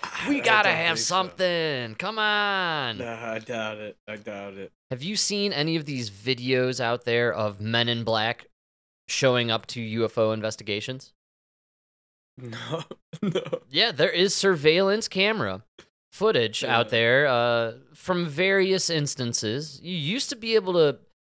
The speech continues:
Speaker 2: YouTube this. Uh, um, nowadays, this kind of stuff is a little harder to <laughs> find, unfortunately. But, yeah, there were some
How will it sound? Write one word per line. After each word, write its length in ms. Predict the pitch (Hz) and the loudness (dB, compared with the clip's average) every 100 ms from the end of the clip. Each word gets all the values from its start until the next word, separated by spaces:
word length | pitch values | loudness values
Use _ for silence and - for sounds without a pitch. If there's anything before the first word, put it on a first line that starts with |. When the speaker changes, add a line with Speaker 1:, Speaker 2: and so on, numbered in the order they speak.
| - | -14
Speaker 2:
YouTube 800 | 139 165 175 - 135 131 123 113 - | -4 -2 -2 -2 0 0 -4 -10 -16
this. 600 | 143 123 120 120 120 - | -8 0 2 2 0 -6
Uh, 200 | - 127 123 | -8 -10 -6
um, 460 | 127 123 120 113 - _ _ _ | -4 -4 -6 -10 -16 _ _ _
nowadays, 560 | 143 165 165 147 139 127 | -2 4 6 6 4 2
this 100 | - | -4
kind 200 | 131 120 | -4 -4
of 80 | |
stuff 280 | 113 123 113 | -2 -2 -2
is 120 | 110 | -4
a 60 | 110 | -6
little 200 | 107 107 | -4 -2
harder 300 | 101 113 107 | 2 2 2
to 80 | 98 | -4
<laughs> 20 | |
find, 560 | - - 143 127 131 127 - _ _ - | -8 -8 -4 -2 -2 -6 -16 _ _ -14
unfortunately. 760 | 107 - 135 131 123 120 123 | -8 0 0 0 -2 -2 -2
But, 340 | 143 104 113 - _ _ _ _ _ _ | -2 0 -2 -4 _ _ _ _ _ _
yeah, 240 | 139 208 | 0 2
there 160 | 143 147 | 4 0
were 60 | |
some 440 | 185 - 220 180 | 0 -2 -4 -6